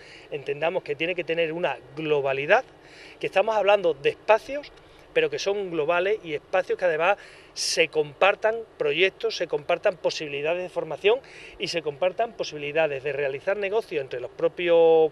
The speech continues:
participantes del proyecto, pero también que de ahí puedan salir nuevas ideas de negocio. Yo tenía aquí unos datos en los cuales les digo que por el proyecto de Espacio Global de Emprendimiento en sus diferentes vertientes, la vertiente de consolidación de empresas, Almendralejo Acelera,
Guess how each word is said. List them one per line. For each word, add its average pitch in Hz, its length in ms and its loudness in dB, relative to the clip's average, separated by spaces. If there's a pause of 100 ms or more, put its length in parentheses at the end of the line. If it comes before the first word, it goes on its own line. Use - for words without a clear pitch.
(100)
participantes 170 800 -2
del 131 160 -8
proyecto, 185 420 -4 (320)
pero 165 220 4
también 170 380 2
que 180 180 0
de 156 200 0
ahí 165 200 2
puedan 202 260 -2
salir 175 320 -4
nuevas 165 500 -2
ideas 139 220 -4
de 127 80 -8
negocio. 131 420 -4 (760)
Yo 180 80 2
tenía 220 220 6
aquí 208 160 2
unos 185 180 6
datos 220 380 8
en 208 40 4
los 185 120 2
cuales 170 240 4
les 170 120 0
digo 180 240 0
que 156 120 0
por 143 160 -6
el 135 80 -10
proyecto 151 560 0
de 143 560 2
Espacio 170 360 -2
Global 135 280 -2
de 139 60 -8
Emprendimiento 147 600 -2
en 143 80 0
sus 143 220 -10
diferentes 131 440 -8
vertientes, 220 640 0
la 139 160 -2
vertiente 151 380 -4
de 196 100 -2
consolidación 139 680 -4
de 180 80 4
empresas, 113 460 -10
Almendralejo 143 560 -2
Acelera, 123 420 -4